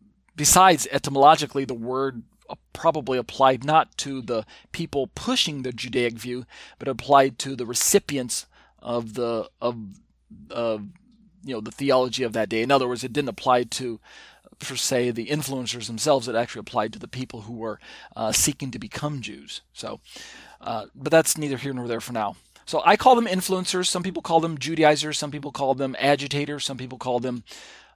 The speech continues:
um, oh, there's another term I can't remember off the top of my head, but the bad guys, right? The villains of the peace, the, the Paul's opponents, um, the false teachers, or whatever you wanna call them. Um, these guys, the influencers, like many in the Jude-, many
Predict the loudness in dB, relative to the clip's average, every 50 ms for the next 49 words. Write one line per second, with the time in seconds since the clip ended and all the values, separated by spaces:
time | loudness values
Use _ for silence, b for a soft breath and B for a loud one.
0 | B -4 0 0 2 4 4 2 0 0 -4 -8 -8 -8 -8 -10 -10 -12 -14 -16
1 | -18 -18 -18 -18 -18 -20 -16 -12 -12 -12 -12 -12 -14 -14 -14 -14 -14 -14 -16 -16
2 | -16 -16 -18 -18 -20 -20 -16 -14 -14 -12 -12 -12 -10 -8 -8 -8 -8 -10 -10 -10
3 | -10 -10 -10 -10 -12 -10 -12 -10 -10 -10 -10 -10 -10 -12 -10 -10 -8 -4 -4 -4
4 | -4 -6 -6 -6 -6 -6 -4 -6 -6 -6 -6 -4 -4 -4 -6 -6 b b b b
5 | b -4 2 4 6 8 8 6 6 4 4 4 4 2 0 0 0 0 -2 -2
6 | 0 2 2 2 0 -2 -6 -8 -10 -10 -10 -10 -8 -8 -10 -10 -10 -12 -12 -12
7 | -14 -14 -10 -4 -2 -2 -2 -2 -4 -8 -10 -12 -12 -10 -12 -12 -12 -14 -14 -14
8 | B B B B B B B B B B 2 2 2 2 0 -4 -2 0 0 0
9 | 0 -2 -4 -8 -6 -6 -6 -6 -4 -6 -6 -6 -6 -8 -8 -6 -6 -8 -8 -8
10 | -10 -10 -6 -4 -4 -2 -4 -4 -10 -12 -18 B B B B B B B 0 4
11 | 4 4 4 2 0 -6 -14 -6 0 2 6 6 8 6 6 4 4 8 8 10
12 | 10 10 8 8 4 2 0 0 0 0 0 -2 -4 -4 -4 -4 -4 0 4 4
13 | 4 4 2 -2 0 0 0 0 -2 -2 -2 -2 -2 -2 -2 -2 -4 -4 -2 0
14 | 0 2 0 0 -2